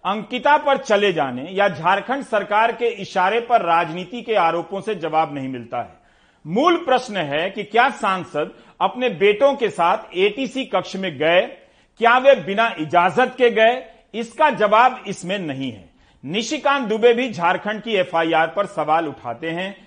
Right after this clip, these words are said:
क्या एटीसी में प्रवेश करने से पहले अनुमति ली गई थी? ये मूल सवाल है।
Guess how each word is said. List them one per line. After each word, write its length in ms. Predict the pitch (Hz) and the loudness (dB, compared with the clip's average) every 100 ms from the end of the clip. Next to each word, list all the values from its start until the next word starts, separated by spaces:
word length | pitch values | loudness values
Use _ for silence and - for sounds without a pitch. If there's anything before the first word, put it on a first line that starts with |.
| _ _ | _ _
क्या 140 | 262 277 | 0 4
एटीसी 540 | 226 220 277 254 226 | 4 2 0 -6 -6
में 320 | 196 196 262 | -4 -4 -4
प्रवेश 440 | 190 175 185 240 - | 0 0 4 2 0
करने 380 | 175 160 147 135 | -4 -2 -4 -6
से 220 | 180 202 | -6 -6
पहले 400 | 208 175 170 220 | -4 -4 0 0
अनुमति 580 | 185 156 160 160 202 185 | 0 -4 -6 -8 -8 -8
ली 320 | 139 196 240 | -6 -4 0
गई 240 | 202 202 | 0 0
थी? 520 | - 262 262 123 - _ _ | -2 -2 -2 -4 -12 _ _
ये 180 | 180 302 | 4 6
मूल 260 | 294 269 233 | 6 4 0
सवाल 340 | 170 156 151 | 0 2 2
है। 200 | 110 - | 0 -14